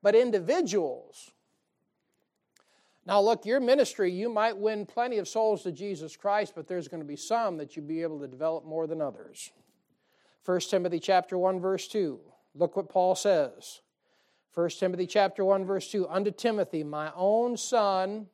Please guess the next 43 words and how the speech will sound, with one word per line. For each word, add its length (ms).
in 200
the 80
faith, 680
grace, 460
mercy, 340
and 100
peace 220
from 220
God 240
our 80
Father 500
and 120
Jesus 400
Christ 380
our 80
Lord." 220
One 140
more 180
time, 340
one 180
book 200
over, 220
Second 320
Timothy 360
one, 280
verse 240
one. 280
Second 380
Timothy 300
one 280
one. 260
I 80
know 140
you 140
just 200
found 300
First 240
Timothy, 300
but 160
go 140
one 340
book 240
over, 400